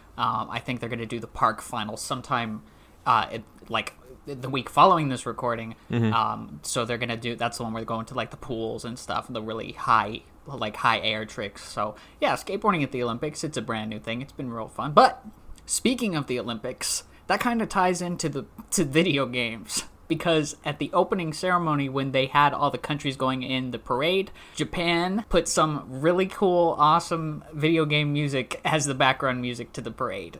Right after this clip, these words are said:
Speaker 1: including things like the Final Fantasy theme, uh, the Dragon Quest theme they had in there. They had the Soul Calibur, uh, character select. They had, uh, Starlight,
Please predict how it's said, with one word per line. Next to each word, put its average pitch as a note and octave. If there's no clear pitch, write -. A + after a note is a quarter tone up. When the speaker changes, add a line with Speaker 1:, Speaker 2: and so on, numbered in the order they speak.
Speaker 1:
including C#3+
things C#3+
like C3+
the C3
Final C3+
Fantasy C3+
theme, C3+
uh, A2+
the A#2
Dragon B2
Quest A#2+
theme A#2+
they A#2
had A#2+
in A#2+
there. A#2+
They A#2
had B2+
the A#2
Soul C3
Calibur, B2+
uh, B2
character B2+
select. A#2+
They B2
had, A#2+
uh, A2
Starlight, C3